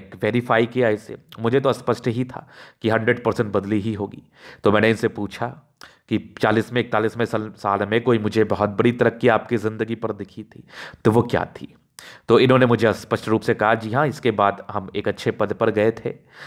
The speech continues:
और उसके बाद हमारी ज़िंदगी बदली थी।" तो एक बहुत ही महत्वपूर्ण सा चेंज और एक बहुत महत्वपूर्ण सा योग जिसके विषय में इस वीडियो से हम चर्चा कर रहे हैं। अगर आपके किसी के हथेली पर है तो निसंदेह खुश हो जाइए,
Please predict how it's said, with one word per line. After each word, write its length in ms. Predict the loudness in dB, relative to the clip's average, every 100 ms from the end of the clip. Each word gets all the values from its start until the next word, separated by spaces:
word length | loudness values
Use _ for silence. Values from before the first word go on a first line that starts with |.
| -8
और 140 | 0 2
उसके 240 | 4 2
बाद 200 | 2 2
हमारी 220 | 2 0
ज़िंदगी 360 | -2 -4 -4 -6
बदली 380 | -8 -12 -14 -20 _
थी।" 200 | -20 _ -20 -14 2
तो 80 | 4
एक 120 | 4
बहुत 300 | 4 2 2
ही 80 | 0
महत्वपूर्ण 640 | -2 -4 -2 -2 -2 -2
सा 160 | -2 -4
चेंज 460 | -6 -12 -12 -12 -16 -18 -20 -20 -20 -2
और 120 | 4
एक 140 | 4 4
बहुत 540 | 2 2 0 -6 _ -8
महत्वपूर्ण 600 | -4 -2 -2 -2 -4 -2
सा 140 | -4 -4
योग 380 | -6 -12 -16 -20 -20 -6 -2
जिसके 240 | 2 4
विषय 280 | 4 2 2
में 120 | 0
इस 120 | 0
वीडियो 180 | -2 -2
से 100 | -6
हम 60 | -10
चर्चा 300 | -12 -12 -14
कर 180 | -14
रहे 200 | -16 -18
हैं। 180 | -20 -20 _ -14 -12 -2
अगर 220 | 4 6
आपके 300 | 6 2 0
किसी 260 | -4 -2 -4
के 120 | 0
हथेली 260 | 0 0 0
पर 160 | -2
है 200 | -6 -8 -12
तो 60 | -8
निसंदेह 520 | -2 0 2 2 2
खुश 260 | 2 -2 0
हो 80 | 2
जाइए, 360 | 2 0 -6